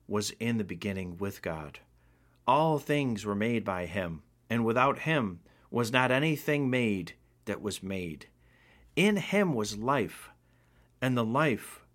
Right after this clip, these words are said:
was the light of men. And the light shineth in the darkness, and the darkness comprehended it not." Praise God. Jesus Christ is the Word.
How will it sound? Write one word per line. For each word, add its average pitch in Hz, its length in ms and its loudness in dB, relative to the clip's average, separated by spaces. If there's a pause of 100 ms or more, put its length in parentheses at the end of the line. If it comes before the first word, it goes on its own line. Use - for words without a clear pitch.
(1160)
was 101 220 0
the 110 100 -4
light 107 540 -2 (120)
of 98 220 -4
men. 95 400 0 (800)
And 123 180 2
the 110 120 4
light 127 580 0 (160)
shineth 151 580 2
in 120 200 -4
the 107 80 -2
darkness, 92 760 -2 (320)
and 110 160 0
the 95 60 -2
darkness 113 560 2
comprehended 117 760 -2
it 98 160 -4
not." 101 580 -4 (1080)
Praise 107 360 -8
God. 104 360 -6 (1120)
Jesus 139 440 -2
Christ 147 460 0
is 107 140 -4
the 113 100 -2
Word. 107 600 0